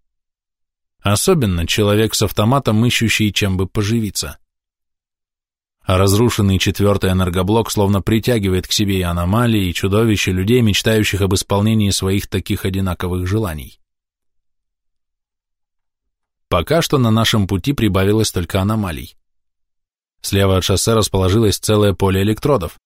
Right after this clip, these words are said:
возмущённо потрескивающих молниями. Похоже, не поделили что-то. Такое с аномалиями случается. Бывает, что и дерутся они между собой не на шутку. Лично видел, как весёлый призрак с жарой выясняли отношения.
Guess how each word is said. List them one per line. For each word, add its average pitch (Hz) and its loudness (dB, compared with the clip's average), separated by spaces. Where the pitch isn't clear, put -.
возмущённо 92 0
потрескивающих 92 -4
молниями. 87 -4
Похоже, 131 2
не 147 2
поделили 139 -2
что-то. - -8
Такое 135 4
с - 0
аномалиями 117 4
случается. 90 -4
Бывает, 156 4
что - 0
и 208 4
дерутся 180 2
они 160 4
между 113 2
собой 110 2
не 101 2
на 113 0
шутку. - -8
Лично 120 0
видел, 117 2
как 98 -2
весёлый 107 2
призрак 170 0
с 131 2
жарой 123 4
выясняли 107 2
отношения. 92 -4